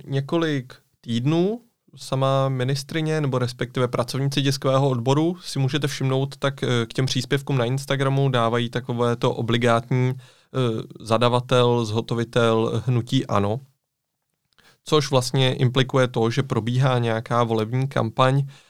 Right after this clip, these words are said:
a to, že ty příspěvky tedy nejspíše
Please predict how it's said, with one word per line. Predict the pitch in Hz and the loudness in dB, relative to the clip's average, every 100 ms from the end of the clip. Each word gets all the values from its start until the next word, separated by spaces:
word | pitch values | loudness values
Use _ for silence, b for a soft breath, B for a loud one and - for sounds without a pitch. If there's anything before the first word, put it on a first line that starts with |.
| B - | B 0
a | 123 117 113 117 120 _ | 2 4 2 0 -4 _
to, | 135 127 123 | 2 2 2
že | 131 123 120 120 117 120 135 143 | 2 4 4 2 0 -4 -10 -10
ty | - 135 | -4 -2
příspěvky | - 139 - 127 - 135 131 131 - | 0 0 0 -4 -2 -4 -4 -8 -8
tedy | 123 127 131 135 | -2 -2 -2 -6
nejspíše | 123 120 135 127 120 120 | -6 -4 -4 -2 -2 -2